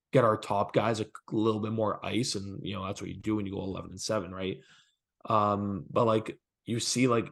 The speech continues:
Nylander has, like, eighty points and he's playing Sam Lafferty, who's, like,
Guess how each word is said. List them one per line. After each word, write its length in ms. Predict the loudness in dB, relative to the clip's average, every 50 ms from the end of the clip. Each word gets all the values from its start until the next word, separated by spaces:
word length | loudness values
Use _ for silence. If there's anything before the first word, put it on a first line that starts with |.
| _ -12 -6
Nylander 760 | -2 0 2 2 2 2 2 0 0 -2 0 0 0 0 0
has, 180 | 0 -2 -2 0
like, 180 | -2 -4 -4 _ -6 -4
eighty 280 | -2 0 0 -2 -2
points 520 | -4 -2 -2 0 0 0 -2 -6 -6 -6 -6
and 200 | -6 -6 -6 -8
he's 160 | -8 -10 -10
playing 400 | -10 -10 -8 -8 -8 -10 -12 -14 _ _
Sam 560 | -14 -10 -8 -6 -4 -4 -4 -6 -6 -8 -8
Lafferty, 600 | -6 -2 0 0 0 -2 -4 -4 -4 -2 -2 -2
who's, 200 | -2 -4 -4 -4
like, 280 | -4 -4 -4 -6 -8 -14